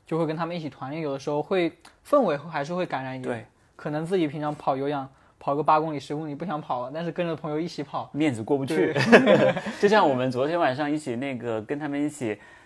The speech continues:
Speaker 2: 在天体跑那个渐进跑一样，就有点过不去，说，“哎，这么多人都跟下来了，我不能放一放”，这样子感觉。
Speaker 1: 对，然后就可能会跑得更多一点，
Speaker 2: 嗯。
Speaker 1: 然后另外一方面的话，就是主要还是为了就是拍摄视频会方便很多。
Speaker 2: 哦，还是没有在宿舍那么方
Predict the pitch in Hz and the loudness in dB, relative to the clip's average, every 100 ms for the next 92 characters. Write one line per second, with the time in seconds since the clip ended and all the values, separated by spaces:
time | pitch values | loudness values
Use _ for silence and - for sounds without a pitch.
0 | _ 156 147 - 165 156 113 110 - - | _ 0 0 2 -2 0 -2 -4 -6 -2
1 | 104 139 135 165 151 151 123 101 104 123 | 0 0 -2 -2 -2 -4 -6 -8 -6 -4
2 | 120 120 120 139 113 135 123 123 143 120 | -4 -2 -2 -2 -4 -4 -4 -6 -8 -4
3 | 135 135 170 135 127 123 127 143 143 139 | -2 0 0 2 2 2 2 0 -2 -2
4 | 113 110 104 104 123 117 - 139 120 110 | 0 -2 -4 -6 -6 -8 -2 -2 -2 -8
5 | 113 110 107 113 107 110 107 98 95 - | -6 -6 -4 -6 -6 -8 -8 -8 -10 -16
6 | - _ - - - 165 156 151 143 165 | -18 _ -20 -20 -12 -8 -6 -4 -2 0
7 | 160 147 170 151 143 180 - 135 143 190 | 0 0 -2 -2 -4 -4 -2 -6 -4 -4
8 | 160 151 147 131 - 151 139 156 151 - | 0 0 0 -6 -12 -10 -4 -2 -4 -16
9 | - _ - 220 196 170 156 156 151 143 | -20 _ -2 6 6 6 0 -2 -2 0
10 | 147 143 151 156 151 151 _ - 139 180 | 0 0 -4 -2 -4 -4 _ -6 0 0
11 | 160 151 160 160 151 131 156 147 139 143 | 0 -2 -2 0 0 -2 -6 -10 -8 -10
12 | - 156 143 139 135 127 135 113 131 135 | -6 -8 -8 -12 -12 -10 -6 -4 -4 -6
13 | 110 107 107 123 - _ - 131 127 190 | -8 -10 -12 -14 -16 _ -10 -4 -2 0
14 | 160 156 131 147 147 147 160 143 127 120 | 0 0 -2 -4 -6 -6 -4 -4 -6 -8
15 | 131 | -8